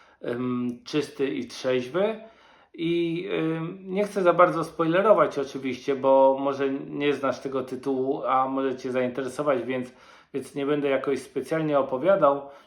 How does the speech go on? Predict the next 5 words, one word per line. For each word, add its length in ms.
Natomiast 400
generalnie 560
fabuła 680
dotyczy 480
osoby, 720